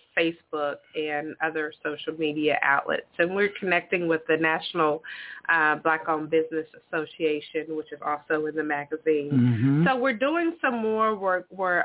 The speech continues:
Speaker 1: um, I'm excited about some of the things that are coming. Uh, we'll, we may be quiet for a little bit, but, uh, we're regrouping.
Speaker 2: You're re-,
Speaker 1: So we're
Speaker 2: regrouping a little
Speaker 1: regrouping
Speaker 2: bit?
Speaker 1: so that we can really make a change, because I think,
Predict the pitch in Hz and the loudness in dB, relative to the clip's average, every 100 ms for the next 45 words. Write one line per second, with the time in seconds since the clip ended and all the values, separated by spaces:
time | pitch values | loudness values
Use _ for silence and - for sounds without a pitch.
0 | 170 170 165 160 151 156 _ _ - 226 | 2 2 2 0 -4 -12 _ _ 0 2
1 | 294 311 - - 208 208 233 240 190 185 | 2 -2 -6 -2 0 0 0 -2 -2 0
2 | 185 185 - 202 190 175 180 190 180 170 | 2 0 -6 -12 -10 -12 -12 -12 -12 -10
3 | 175 160 - - 196 202 202 202 - - | -6 -4 -2 0 0 0 -2 -4 -8 -16
4 | - - 175 175 208 196 190 220 214 208 | -14 0 2 2 0 -4 0 2 4 2
5 | 196 - - 208 233 - - 233 220 226 | 2 -6 2 2 4 0 2 4 4 2
6 | 202 233 226 - 175 156 - - 170 165 | 2 0 0 0 0 0 -2 -4 -2 -2
7 | 160 170 185 175 208 180 175 190 175 135 | -6 -8 -10 -8 -10 -10 -10 -10 -8 -8
8 | - 160 _ _ _ - 139 151 175 175 | -8 -12 _ _ _ -10 -2 4 4 6
9 | 160 180 175 190 185 185 175 190 175 202 | 4 4 4 4 2 2 2 2 2 2
10 | - 170 160 160 151 175 175 - 165 156 | 2 -2 -2 -2 -4 -6 -14 -10 -10 -10
11 | - 180 190 190 175 160 165 - 180 165 | -14 -12 -10 -8 -8 -8 -10 -8 -6 -4
12 | 160 - 202 208 196 - 302 | -6 -10 -6 2 2 2 -2